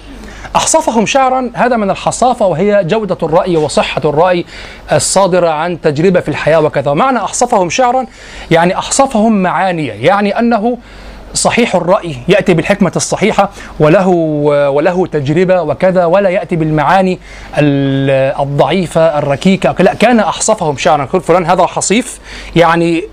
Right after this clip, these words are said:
صاحب تجربة وآراءه صحيحة ومسدد وكذا. "وأبعدهم عن سخف"، يعني لا يأتي بالسخف في شعره، لا يأتي ب-، بالهجاء، ويأتي بالأمور التي تبتذل في المجتمع وكذا، ولا، "وأبعدهم عن سخف".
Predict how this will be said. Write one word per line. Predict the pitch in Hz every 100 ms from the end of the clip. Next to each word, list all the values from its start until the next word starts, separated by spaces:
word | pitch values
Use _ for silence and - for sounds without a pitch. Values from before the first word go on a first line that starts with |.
| -
صاحب | - 180 175 156
تجربة | 151 139 196 214
وآراءه | 196 156 143 170 156 143
صحيحة | - - 208 -
ومسدد | 160 147 131 190 165 151
وكذا. | 143 127 110 - - - - - - -
"وأبعدهم | 196 185 175 262 269 214 262
عن | 196 196
سخف"، | - 226 - 170 143 104 - - -
يعني | 160 170
لا | 185
يأتي | 233 233
بالسخف | 190 - -
في | 180 165
شعره، | - 180 165
لا | 160
يأتي | 190 190
ب-، | 165 160
بالهجاء، | 160 135 143 175 175
ويأتي | 156 165 160
بالأمور | 151 147 143 147 160 170
التي | 170 -
تبتذل | 139 170 156 147 - - - -
في |
المجتمع | 139 139 151 185 165 139
وكذا، | 135 165 160 156
ولا، | 147 160 180 - 147
"وأبعدهم | 156 175 160 170 254 185 262
عن | 202 180
سخف". | - 160 - 120